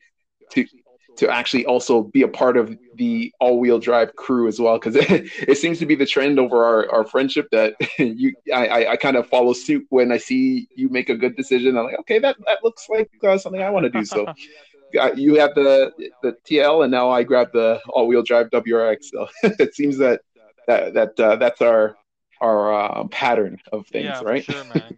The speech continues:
Speaker 2: And congrats to you on getting the, uh, the W R X as well. I know that was a, uh, that was a good purchase there for your part. And, uh,
Speaker 1: Yeah,
Speaker 2: remember,
Speaker 1: thanks,
Speaker 2: you let me
Speaker 1: man.
Speaker 2: drive it there when we went to, uh,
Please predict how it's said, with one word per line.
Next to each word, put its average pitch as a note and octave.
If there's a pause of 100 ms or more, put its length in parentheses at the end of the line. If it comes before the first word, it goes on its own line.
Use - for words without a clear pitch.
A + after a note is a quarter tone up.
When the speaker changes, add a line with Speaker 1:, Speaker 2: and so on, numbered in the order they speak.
Speaker 2:
And B2+
congrats C3+
to C#3+
you C3+
on B2
getting A#2+
the, A2+
uh, A2 (160)
the A#2+
W A#2+
R A2+
X -
as -
well. A2+
I G#2+
know A2
that A2+
was A2+
a, G#2+
uh, G2+ (540)
that A#2+
was A#2
a -
good -
purchase -
there A2
for -
your A2
part. G#2 (840)
And, G#2+
uh, G#2+ (760)
Speaker 1:
Yeah, B2+
Speaker 2:
remember, D3+
Speaker 1:
thanks, D3
Speaker 2:
you -
let -
me G#2+
Speaker 1:
man. G#2
Speaker 2:
drive D3
it C3+
there C3
when B2+
we B2+
went B2+
to, B2
uh, B2+